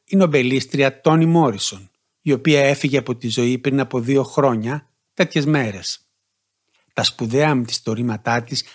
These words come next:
κυκλοφορούν ξανά τα τελευταία χρόνια στις εξαιρετικές μεταφράσεις της Κατερίνας Χινά, από τις εκδόσεις Παπαδόπουλος πλέον. Οι τίτλοι τους, «Αγαπημένη»,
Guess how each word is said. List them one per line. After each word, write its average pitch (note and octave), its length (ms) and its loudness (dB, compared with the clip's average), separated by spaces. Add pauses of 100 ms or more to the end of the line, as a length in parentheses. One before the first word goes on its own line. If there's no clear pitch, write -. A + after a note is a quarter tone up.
(120)
κυκλοφορούν C3 580 -2
ξανά C3+ 400 2
τα A#2+ 120 -4
τελευταία G#2 500 -12
χρόνια C3+ 520 -2 (240)
στις - 260 -2
εξαιρετικές D3+ 680 0
μεταφράσεις B2+ 720 -2
της - 100 -14
Κατερίνας C3 540 0
Χινά, C3+ 480 -2 (300)
από D3+ 260 -2
τις - 140 -8
εκδόσεις C3+ 500 0
Παπαδόπουλος D#3+ 720 0
πλέον. F#2+ 380 -16 (480)
Οι - 120 -12
τίτλοι B2+ 360 -4
τους, - 420 0 (480)
«Αγαπημένη», A#2+ 920 0